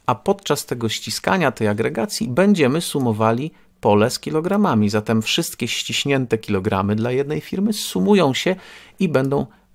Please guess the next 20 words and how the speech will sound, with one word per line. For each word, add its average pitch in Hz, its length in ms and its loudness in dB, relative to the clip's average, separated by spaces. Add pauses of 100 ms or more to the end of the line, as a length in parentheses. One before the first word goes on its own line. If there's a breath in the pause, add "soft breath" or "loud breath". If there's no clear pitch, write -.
(160)
pod 139 180 0
pozycją 113 520 0
kilogramy 101 600 0 (280 soft breath)
razem. 95 480 -2
Następnie, 208 500 0
kiedy 113 220 -2
już - 180 -2
mam 120 140 2
taką 98 320 -2
pozycję, 101 560 -2 (420 loud breath)
to 131 120 4
również 160 360 2
po 120 120 -2
tych 113 200 -6
sumach 131 340 0
będę 123 280 0
sobie 113 300 -2
sortował 175 580 2
te 104 140 0
wyniki 98 560 -2